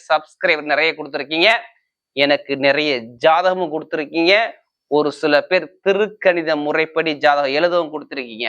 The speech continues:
அனைவருக்குமே பொங்காலம்மன் சார்பாக ஒரு மனமார்ந்த நன்றியை தெரிவிச்சுக்கிறேன். இப்ப நம்ம வீடியோக்குள்ள போவோம். அன்பார்ந்த கடக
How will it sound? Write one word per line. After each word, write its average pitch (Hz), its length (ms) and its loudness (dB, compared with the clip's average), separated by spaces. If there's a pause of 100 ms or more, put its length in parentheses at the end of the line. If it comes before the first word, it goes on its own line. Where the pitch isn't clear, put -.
அனைவருக்குமே 185 540 0 (600)
பொங்காலம்மன் 185 640 2
சார்பாக 156 460 0 (360)
ஒரு 139 160 -6
மனமார்ந்த 147 360 0
நன்றியை 143 320 -4
தெரிவிச்சுக்கிறேன். 170 500 -2 (280)
இப்ப 247 320 -2
நம்ம 180 240 -4
வீடியோக்குள்ள 139 420 -6
போவோம். 117 160 -2
அன்பார்ந்த 202 400 0 (840)
கடக 214 420 2